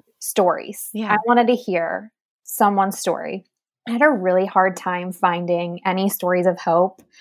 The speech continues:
Speaker 1: any stories that were kind of not this dark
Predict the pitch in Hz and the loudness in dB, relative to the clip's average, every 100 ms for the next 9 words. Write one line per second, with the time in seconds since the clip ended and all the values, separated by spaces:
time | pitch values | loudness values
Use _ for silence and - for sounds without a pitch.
0 | - _ - 196 196 196 - 185 180 180 | -20 _ -4 -2 -2 -4 -2 0 2 2
1 | 180 175 180 - 190 180 175 175 _ _ | 2 2 0 -4 -6 -2 -4 -4 _ _
2 | _ _ _ _ _ _ 208 214 208 214 | _ _ _ _ _ _ 0 2 2 -2
3 | 208 185 190 185 185 190 | -4 0 6 6 6 0